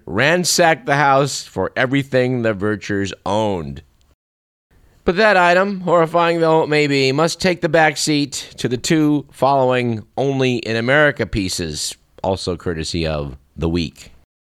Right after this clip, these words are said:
Item number one. A Colorado homeowners association has set up a radar <laughs> system within its gated community and will soon begin issuing speeding tickets.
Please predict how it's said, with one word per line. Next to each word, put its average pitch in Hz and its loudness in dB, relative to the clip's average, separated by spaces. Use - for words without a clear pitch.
Item 139 0
number 165 4
one. 156 2
A - -8
Colorado 170 2
homeowners 165 2
association 117 -2
has 123 0
set 139 0
up 135 0
a 117 0
radar 143 4
<laughs> - -10
system 151 -2
within 110 -2
its 143 -2
gated 123 -2
community 110 -2
and 117 0
will 127 2
soon 151 -2
begin 139 -2
issuing 127 -2
speeding 127 -2
tickets. - -6